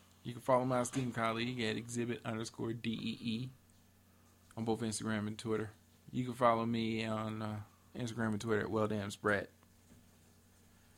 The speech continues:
And we will hopefully be here on Thursday. Every time I say this,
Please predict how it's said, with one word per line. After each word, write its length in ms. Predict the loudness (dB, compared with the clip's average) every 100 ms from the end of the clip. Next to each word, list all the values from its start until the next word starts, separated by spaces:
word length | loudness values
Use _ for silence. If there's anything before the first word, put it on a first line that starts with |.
| -20 -20 -20 -20 -20 -20 -12 2
And 220 | 4 6
we 140 | 8
will 160 | 10 10
hopefully 420 | 12 12 12 6
be 180 | 8 6
here 160 | 8 8
on 140 | 6
Thursday. 440 | 6 6 8 8 8
Every 140 | 6
time 260 | 4 2 2
I 60 |
say 260 | 0 2 2
this, 380 | 2 -2 -4